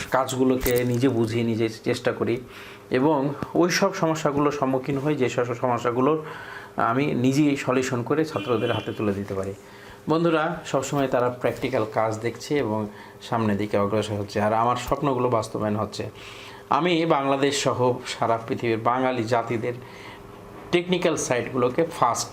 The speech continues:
দেখতে চাই, আর এটা আপনাদের মাঝেই, আহ,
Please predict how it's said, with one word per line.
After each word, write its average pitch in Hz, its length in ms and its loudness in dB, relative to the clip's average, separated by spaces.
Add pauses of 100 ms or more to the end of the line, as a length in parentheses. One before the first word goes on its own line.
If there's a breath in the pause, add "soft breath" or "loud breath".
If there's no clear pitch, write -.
দেখতে 117 260 -4
চাই, 117 260 -2 (580 loud breath)
আর 117 140 2
এটা 131 260 2
আপনাদের 135 440 2
মাঝেই, 123 380 2
আহ, - 1120 -4